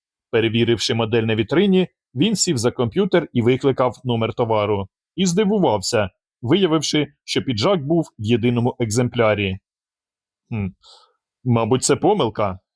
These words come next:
мовив він. «Ми мали замовити п'ять штук». Та телефонний дзвінок дистриб'ютору підтвердив, що він і справді замовив лише один. Інші чотири ніде не значилися.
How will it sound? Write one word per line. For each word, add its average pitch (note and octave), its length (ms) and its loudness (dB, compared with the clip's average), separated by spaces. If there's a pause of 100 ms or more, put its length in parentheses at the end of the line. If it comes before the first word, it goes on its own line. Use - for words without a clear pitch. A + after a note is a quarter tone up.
мовив A2+ 360 -2
він. G2+ 280 -4 (260)
«Ми A#2 160 0
мали A#2+ 260 2
замовити B2+ 500 0
п'ять B2+ 220 0
штук». D#3+ 340 0 (1200)
Та A#2 100 2
телефонний B2 560 2
дзвінок C3+ 380 0
дистриб'ютору B2+ 680 0
підтвердив, C3 720 0 (220)
що - 180 -4
він C3 160 2
і C3+ 40 2
справді C#3 400 -2
замовив A#2 480 0 (140)
лише C3+ 420 0
один. G#2+ 440 -2 (720)
Інші F#3 340 0
чотири F3+ 520 2 (240)
ніде B2 320 2
не C3 120 0
значилися. A2 800 -2